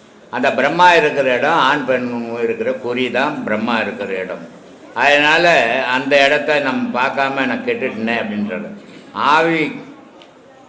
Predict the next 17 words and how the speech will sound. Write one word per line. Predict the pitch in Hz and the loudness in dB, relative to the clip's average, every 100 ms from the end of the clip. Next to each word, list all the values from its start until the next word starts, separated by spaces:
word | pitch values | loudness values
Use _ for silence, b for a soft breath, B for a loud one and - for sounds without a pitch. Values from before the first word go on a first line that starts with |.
| - | -10
ஆவி | 107 131 160 170 170 | -2 2 4 4 0
கமலத்து | 170 165 139 139 156 156 156 160 156 123 - - - - - - - 110 | 0 0 0 2 2 2 0 -2 0 0 -6 -16 -20 -20 -20 -20 -18 -4
நெடு | 120 147 170 | 0 2 2
நெடுமால் | 151 147 156 156 156 151 139 | 0 2 2 2 2 2 0
காணாமல் | 127 139 151 147 143 143 131 | 0 2 2 0 0 -2 0
ஆவி | 120 147 160 156 | 2 2 0 -2
கெட்டு | 143 127 135 | -2 -2 -2
யானும் | 123 127 135 127 123 | 2 2 2 0 -2
அறிவழுந்தேன். | 120 131 123 120 110 107 | 0 0 0 -4 -6 -4
வயித்துல | 120 156 156 143 139 127 | -2 0 0 0 0 -2
பிரம்-, | 131 127 120 117 113 110 104 | -4 -4 -8 -8 -8 -8 -8
மகாவிஷ்ணு | 113 143 147 131 - 113 | -4 -2 -2 -2 -8 -8
இருக்கிறார். | 104 104 90 80 - - - B B B B | -8 -8 -12 -14 -18 -20 -20 B B B B
அந்த | 107 | -4
மகாவிஷ்ணுன்ற | 117 127 151 165 165 151 156 147 147 | 0 2 4 4 2 -2 -2 -2 0
கடவுளை | 127 143 147 135 123 | 0 2 2 2 2
அறியாமையே | 123 143 135 131 131 131 107 104 | 2 2 2 2 0 0 0 -2